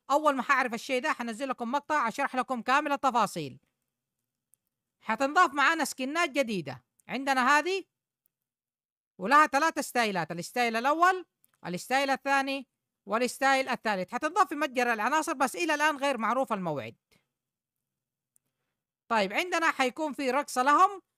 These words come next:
هذه الرقصة، بس الرقصة ما هي موجودة في الحزمة، فممكن الرقصة هذه حتكون مجانية،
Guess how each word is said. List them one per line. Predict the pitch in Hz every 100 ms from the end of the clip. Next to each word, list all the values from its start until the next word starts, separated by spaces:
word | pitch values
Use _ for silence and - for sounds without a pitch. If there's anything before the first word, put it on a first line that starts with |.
| _
هذه | 240 254
الرقصة، | 214 180 -
بس | 196 233
الرقصة | 294 427 - 339
ما | 381
هي |
موجودة | 349 269 262 226
في | 214
الحزمة، | 190 196 165 160 127 _ _
فممكن | 285 440 427 359
الرقصة | 269 285 269 269
هذه | 269
حتكون | 214 220 285
مجانية، | 262 220 202 240 302 392 349